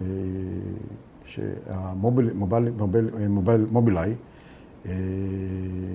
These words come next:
שהם עשו כאילו שותפות עם, עם ירושלים, אוניברסיטת ירושלים, האוניברסיטה בירושלים, אה, אני שמעתי את זה במו אוזניי, לא הרוויחה אפילו שקל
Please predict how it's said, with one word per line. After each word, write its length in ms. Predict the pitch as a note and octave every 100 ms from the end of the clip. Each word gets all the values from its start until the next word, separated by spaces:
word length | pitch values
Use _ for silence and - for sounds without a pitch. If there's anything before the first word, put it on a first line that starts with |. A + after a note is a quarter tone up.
| F#2 - - -
שהם 440 | - - G#2+ B2+ B2
עשו 280 | A#2+ C3+ -
כאילו 220 | C3+ B2
שותפות 440 | - - B2+ A#2+
עם, 160 | A2+ G#2+
עם 220 | G2+ G#2
ירושלים, 800 | G2+ G2 F2+ G#2 B2+ D3+ D#3+ E2 - -
אוניברסיטת 380 | G#2 B2 B2+ A#2
ירושלים, 280 | G#2+ A2
האוניברסיטה 380 | G#2 G2+ A2 A#2
בירושלים, 680 | A2+ G2+ G#2+ B2 C3+ D3 C#3+ C3+ - - - - - - F#2+
אה, 40 | F#2+ G#2
אני 120 | G2+
שמעתי 280 | G2 A2+ A2+
את 60 | G2+
זה 120 | G2
במו 280 | F#2 G2 F#2+
אוזניי, 480 | F2+ B2 D3 D#3 E3 - A2+
לא 240 | G2 B2 B2+ - - -
הרוויחה 480 | F#2+ G2 A#2 A#2 A2 -
אפילו 340 | G2 G#2+ G2
שקל 500 | F#2+ B2+ B2 C3+ B2+